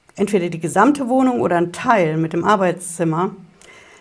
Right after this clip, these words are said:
das ist ein offenes, ein anhängiges Verfahren beim Bundesfinanzhof. Und solange das nicht entschieden ist,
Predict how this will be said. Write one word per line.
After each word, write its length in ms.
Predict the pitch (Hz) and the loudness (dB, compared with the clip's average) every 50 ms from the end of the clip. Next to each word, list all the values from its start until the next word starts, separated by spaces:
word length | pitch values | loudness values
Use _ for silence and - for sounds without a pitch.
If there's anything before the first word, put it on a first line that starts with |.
| _ _ _ | _ _ _
das 240 | - 214 226 233 233 | 2 4 4 4 2
ist 140 | 247 233 233 | -2 -4 -2
ein 80 | 214 | 0
offenes, 500 | - - 214 220 220 240 220 208 196 208 | 4 4 4 4 4 2 0 0 0 -2
ein 80 | 208 190 | -4 -2
anhängiges 640 | - - 190 214 214 220 220 208 196 190 190 180 185 | 2 2 2 4 4 2 2 2 2 2 0 -2 -2
Verfahren 460 | - 180 170 - 180 156 156 156 151 | -4 -6 -4 -2 0 0 0 0 0
beim 180 | 151 147 147 147 | 0 -2 -2 -2
Bundesfinanzhof. 1080 | 151 147 143 135 - - - 147 139 139 131 131 131 - 156 143 147 151 143 - - _ _ _ _ _ _ _ _ - - _ - - _ _ _ _ _ _ _ - - - - - - - - _ _ - | -4 -4 -4 -6 -6 -6 -4 -4 -4 -4 -6 -6 -8 -10 -12 -12 -12 -12 -16 -20 -20 _ _ _ _ _ _ _ _ -20 -20 _ -20 -20 _ _ _ _ _ _ _ -20 -20 -20 -20 -20 -20 -20 -20 _ _ -8
Und 100 | 190 180 | -6 -2
solange 340 | 196 190 190 185 190 190 180 | 0 2 4 4 4 4 2
das 260 | 185 208 247 - - | 2 2 0 2 0
nicht 160 | - - - | 0 -2 0
entschieden 480 | 180 196 185 - - 247 262 254 214 185 | 0 0 -2 -2 -2 -2 0 0 0 0
ist, 360 | 131 160 156 - - - - | -2 -4 -6 -6 -10 -14 -18